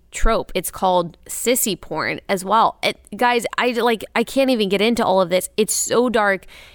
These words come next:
and so disturbing. There are so many things interconnected here. And I just think if more people understood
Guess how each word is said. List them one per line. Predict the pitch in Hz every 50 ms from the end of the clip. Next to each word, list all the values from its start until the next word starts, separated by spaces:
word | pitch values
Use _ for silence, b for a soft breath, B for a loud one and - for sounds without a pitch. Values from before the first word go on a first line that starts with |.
| B B
and | 202 196
so | - - - 220 220 240
disturbing. | 214 226 202 - - 214 208 214 202 190 196 180 180
There | 165 196 196
are | 190 185
so | - - - - - 233 233 240
many | 240 240 226 208 202
things | - - 220 214 202 185 -
interconnected | - 202 202 208 202 - - 196 185 190 185 208 - - 220 180
here. | 180 196 190 180
And | 180 185
I | 190
just | 196 180 - 220 226 226 -
think | - 247 233 233
if | 220 -
more | 196 185 190 202 220
people | - - 226 202 226 233 208
understood | - 214 208 202 208 - - - - - - 202 220 277 320 -